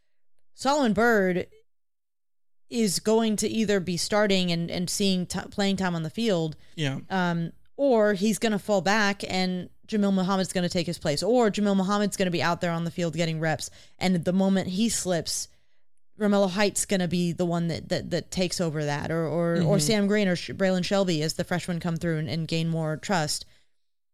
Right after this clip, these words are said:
Speaker 1: That is, uh, something that I think the depth that we're seeing in these positions feels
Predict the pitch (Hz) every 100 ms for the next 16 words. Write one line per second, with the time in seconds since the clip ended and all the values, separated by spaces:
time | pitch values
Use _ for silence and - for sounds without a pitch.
0 | _ _ _ - - 196 196 190 165 127
1 | 165 - - - - - 214 190 185 175
2 | 170 165 165 175 160 - - - - -
3 | 160 135 180 139 - - - 160 160 170
4 | - 175 160 156 156 - 165 160 151 -
5 | 151 156 - 156 147 143 - - - -
6 | - - 202 180 170 151 - - -